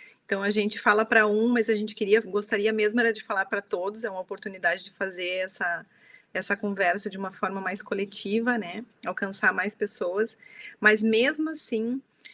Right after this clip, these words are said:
é, que a minha mensagem final é que eu gostaria que os alunos que têm dúvidas,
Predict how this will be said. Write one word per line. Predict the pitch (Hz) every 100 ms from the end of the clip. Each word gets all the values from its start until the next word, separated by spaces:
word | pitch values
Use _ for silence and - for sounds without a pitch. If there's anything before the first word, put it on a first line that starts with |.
| - -
é, | 196 190 196
que | -
a | -
minha | 214 214
mensagem | 214 220 208 208 226
final | - 226 196 202
é |
que | 208 - 220 214 214
eu | 208
gostaria | 214 - 208 208 220
que | -
os | 226 214
alunos | 214 202 208 214 -
que | - -
têm | - - 262 294 302
dúvidas, | 208 220 262 269 196 175 - - -